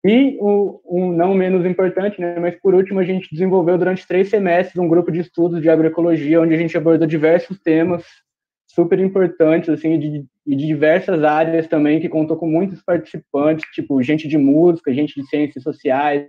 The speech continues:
de serviço social, de biologia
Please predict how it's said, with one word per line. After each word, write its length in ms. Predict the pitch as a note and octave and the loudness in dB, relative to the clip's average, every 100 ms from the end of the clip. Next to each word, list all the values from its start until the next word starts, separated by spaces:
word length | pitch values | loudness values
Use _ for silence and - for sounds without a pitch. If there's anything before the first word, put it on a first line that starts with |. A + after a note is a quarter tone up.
| - | -10
de 100 | C#3 | -8
serviço 380 | - C#3 C#3+ - | -4 -2 -4 -6
social, 680 | D3+ - C3+ C3+ C#3+ C#3 - _ _ - | -8 -6 -2 0 2 0 -4 _ _ -6
de 100 | C3 | 2
biologia 920 | D3 D#3 D3 B2+ C#3+ E3+ D3+ C3 | 4 6 4 2 2 4 4 0